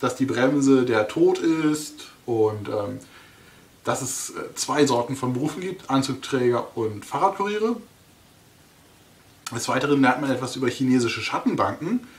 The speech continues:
Das ist auch sehr, sehr spannend. Damit kannte ich mich vorher überhaupt nicht aus. Werde ich nächste Woche auch mal ausprobieren.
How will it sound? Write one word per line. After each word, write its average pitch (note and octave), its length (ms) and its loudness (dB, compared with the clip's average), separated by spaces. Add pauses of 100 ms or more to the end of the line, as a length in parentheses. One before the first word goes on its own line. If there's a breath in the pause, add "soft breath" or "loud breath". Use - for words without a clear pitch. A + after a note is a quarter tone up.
(440 loud breath)
Das B2+ 200 0
ist C3 180 -4
auch B2+ 200 -2
sehr, C#3 360 2
sehr A3+ 220 2
spannend. A3 720 -2 (480)
Damit C#3 320 -2
kannte D3 240 0
ich C3 100 -6
mich C3 140 -6
vorher A#2+ 240 0
überhaupt - 560 -2
nicht A#3 320 -2
aus. A3 640 4 (560)
Werde D3 180 10
ich - 100 -2
nächste D3 340 2
Woche D3 200 4
auch C#3 260 2
mal C3+ 100 4
ausprobieren. C3+ 880 2